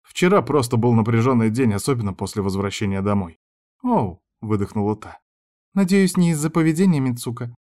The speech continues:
Она потом вспоминала об этом и порывалась даже позвонить тебе и извиниться».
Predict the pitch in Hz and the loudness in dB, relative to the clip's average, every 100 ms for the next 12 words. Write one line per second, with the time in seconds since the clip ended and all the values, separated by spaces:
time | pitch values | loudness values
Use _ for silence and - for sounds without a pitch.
0 | _ _ 175 180 180 175 165 - 170 170 | _ _ 0 2 2 -2 -4 -2 0 4
1 | 185 165 135 143 143 139 151 147 156 151 | 4 4 2 0 0 -2 0 0 2 0
2 | 147 151 156 151 151 156 156 117 113 113 | 0 -2 -2 -4 -2 -4 -4 -2 2 2
3 | 117 123 135 151 - | 2 0 -2 -6 -12